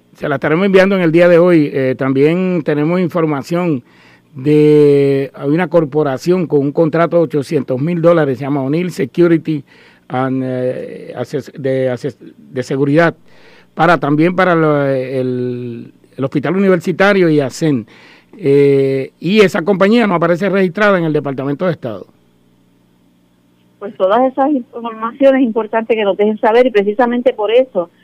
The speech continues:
Speaker 2: porque hay personas, ¿verdad? Y yo no estoy diciendo que ellos sean esta situación, pero hay, eh, situaciones de emergencia donde hay personas que se pueden organizar y que pueden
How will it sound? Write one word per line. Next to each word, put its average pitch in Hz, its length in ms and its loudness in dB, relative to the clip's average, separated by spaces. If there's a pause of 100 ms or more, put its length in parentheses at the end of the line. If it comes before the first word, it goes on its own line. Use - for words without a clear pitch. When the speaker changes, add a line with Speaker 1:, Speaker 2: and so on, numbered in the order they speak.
(180)
Speaker 2:
porque 196 200 -4
hay 196 80 2
personas, 240 480 -4
¿verdad? 190 280 0
Y 202 80 -2
yo 185 80 2
no 196 60 -6
estoy 208 160 0
diciendo 202 360 -2
que 185 120 -2
ellos 175 200 -2
sean 170 400 0 (320)
esta 202 300 -2
situación, 165 640 -2 (420)
pero 247 520 0 (320)
hay, 220 440 -2
eh, 180 520 0
situaciones 196 440 -8
de 233 80 0
emergencia 262 680 0
donde 180 180 0
hay 180 60 2
personas 247 500 0
que 214 120 -4
se 180 120 0
pueden 185 400 2
organizar 185 760 2
y 240 60 -4
que 175 140 -2
pueden 190 240 0